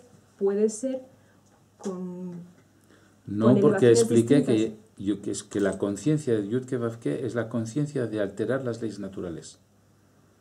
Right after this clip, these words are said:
Speaker 2: Entonces, para llegar al nivel de alterar las leyes naturales, de hacer milagros, el nivel de conciencia tiene que ser altísimo.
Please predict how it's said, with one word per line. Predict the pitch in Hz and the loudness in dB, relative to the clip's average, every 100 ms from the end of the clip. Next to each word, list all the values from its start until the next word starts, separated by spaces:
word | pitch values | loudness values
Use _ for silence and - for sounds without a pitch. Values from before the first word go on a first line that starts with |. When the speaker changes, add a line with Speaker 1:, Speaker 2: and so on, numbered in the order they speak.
| _ _ _ _ _ _ _ - | _ _ _ _ _ _ _ -16
Speaker 2:
Entonces, | 90 85 95 95 85 - _ _ _ _ _ - - | -12 -12 -12 -12 -14 -18 _ _ _ _ _ -20 -6
para | 101 98 | -2 -2
llegar | 95 98 147 - 117 | 0 2 4 4 0
al | 107 | -2
nivel | 113 127 127 | 2 2 2
de | 107 | 0
alterar | 104 104 117 117 | -2 0 0 0
las | 110 104 | -4 -6
leyes | 104 98 | -8 -8
naturales, | 92 104 120 98 | -6 -2 -2 -2
de | 95 | -6
hacer | 92 113 | -4 -4
milagros, | 104 95 104 127 180 190 - - _ _ _ _ _ - - - | -2 0 0 2 0 0 -6 -20 _ _ _ _ _ -20 -12 -6
el | 104 101 | -4 -2
nivel | 98 117 | 0 2
de | 127 | 0
conciencia | 127 117 147 147 123 | -2 -4 -2 -2 -2
tiene | 117 | -4
que | 110 | -4
ser | 147 | -4
altísimo. | 110 90 - 185 - 87 | -4 -4 -4 -4 -4 -10